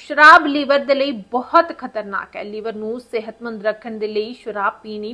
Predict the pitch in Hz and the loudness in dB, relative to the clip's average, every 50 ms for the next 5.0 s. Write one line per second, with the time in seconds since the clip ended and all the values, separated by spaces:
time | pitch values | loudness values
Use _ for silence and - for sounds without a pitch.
0 | 247 _ - 254 240 220 277 277 277 240 226 208 208 233 226 185 - 202 190 190 | -14 _ -12 -12 -10 -10 -10 -10 -8 -4 -2 0 0 -2 -2 -6 -12 -14 -14 -14
1 | 190 185 - - 202 196 208 196 190 220 - - - - - - - - _ _ | -14 -16 -8 -6 -6 -6 -6 -6 -6 -8 -8 -8 -10 -20 -20 -20 -20 -20 _ _
2 | - 381 392 330 381 415 427 415 392 359 330 330 359 381 349 320 320 294 277 330 | 2 2 2 2 4 4 4 6 6 4 4 2 4 4 4 4 2 2 2 0
3 | 339 330 311 302 311 330 349 311 240 202 - 269 262 254 269 349 370 311 240 254 | 0 0 0 -2 -2 -2 -2 -2 -6 -4 -2 0 0 2 2 2 2 2 2 2
4 | 269 262 262 254 254 247 285 285 285 285 240 - - - 214 202 196 214 214 | 2 2 2 0 -2 -6 -6 -6 -6 -8 -10 -8 -6 -4 -4 -4 -4 -8 -12